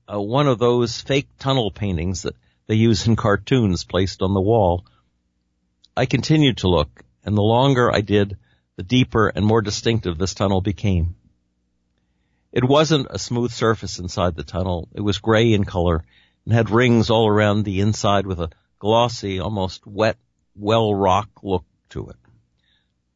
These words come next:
The farther I looked into it, the deeper into eternity it went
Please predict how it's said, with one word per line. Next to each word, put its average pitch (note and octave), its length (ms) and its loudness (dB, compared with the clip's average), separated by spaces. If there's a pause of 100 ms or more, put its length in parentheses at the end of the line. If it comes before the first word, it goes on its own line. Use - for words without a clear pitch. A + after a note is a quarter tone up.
(120)
The - 60 -14
farther C3+ 440 4
I A2+ 60 4
looked A#2 260 0
into A2+ 300 -4
it, D#2+ 100 -6 (220)
the F#2+ 100 -10
deeper A#2+ 400 -2
into G#2 280 2
eternity F#2 540 2
it C2+ 120 0
went D#2 280 0